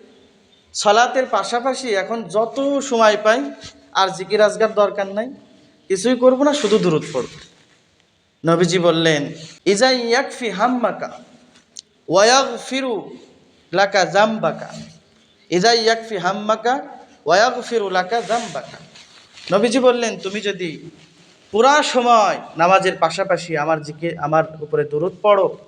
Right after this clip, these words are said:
তাহলে আল্লাহ তাআলা তোমার দুইটা নিয়ামত দান করবে। এক নম্বর নিয়ামত হলো ইজা ইয়াকফি হাম্মাকা,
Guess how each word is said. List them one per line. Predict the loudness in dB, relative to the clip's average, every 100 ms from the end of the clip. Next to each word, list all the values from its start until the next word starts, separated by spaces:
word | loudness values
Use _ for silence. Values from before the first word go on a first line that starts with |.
| _ _ _ _ _ _ _ _ _ _ _ _ _ _ _ -2
তাহলে | 2 4
আল্লাহ | 4 0 -6 -2
তাআলা | 0 2 0
তোমার | -2 -2 -2 -2 -10 -20 -20 _ _ -6
দুইটা | 2 2 4 2
নিয়ামত | 2 0 -2 -4 -4
দান | -6 -6
করবে। | -16 -16 -20 _ _ _ _ _ _ _ _ _ _ _ _ -4
এক | -4 0
নম্বর | 0 2 0
নিয়ামত | 0 2 2 0 -4
হলো | -2 0 -2 -4 -18 -20 _ -20 _ _ _ _ -2
ইজা | -2 2 2
ইয়াকফি | 2 0 0 -2 -4 -4
হাম্মাকা, | 0 0 0 0 0 2 2 4 2 -6